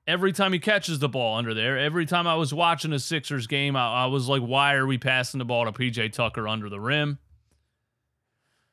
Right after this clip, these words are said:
So, you know, the best option for Embiid, <laughs> Philippe needs to teach Embiid how to dunk, I know, right? The best option for Embiid is a stretch four.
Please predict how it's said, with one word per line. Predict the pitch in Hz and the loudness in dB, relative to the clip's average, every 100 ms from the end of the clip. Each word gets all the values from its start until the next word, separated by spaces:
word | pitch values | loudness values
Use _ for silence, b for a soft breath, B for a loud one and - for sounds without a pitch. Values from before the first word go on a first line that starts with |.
| _ _ _ _ _ _ | _ _ _ _ _ _
So, | - 196 185 107 - - 151 | -2 2 4 2 -8 -20 -10
you | 180 | -2
know, | 220 214 | 0 2
the | 185 | 2
best | 233 254 226 | 2 2 2
option | 208 233 - 185 | 2 2 0 -2
for | - 196 | 0 0
Embiid, | 160 131 160 233 120 120 139 _ _ _ _ _ _ - | 2 0 0 -2 -2 -6 -12 _ _ _ _ _ _ -12
<laughs> | 127 147 143 170 147 120 | -6 -2 -2 -2 -4 -8
Philippe | - 180 190 175 | 0 4 4 4
needs | 170 170 | 2 0
to | 156 | -2
teach | 156 190 170 | -2 -2 0
Embiid | 151 139 190 | 0 0 2
how | 175 | 2
to | 151 | 2
dunk, | 143 180 175 | 0 0 0
I | 135 | 0
know, | 165 139 | 0 0
right? | 127 160 B B | 0 -2 B B
The | 156 | -2
best | 147 233 - | 2 2 2
option | 214 233 208 | 0 2 0
for | 175 196 | 2 2
Embiid | 147 226 254 | 4 2 4
is | 151 | 2
a | 135 | 0
stretch | - 220 202 - | 0 2 2 0
four. | 240 294 - | -2 0 -2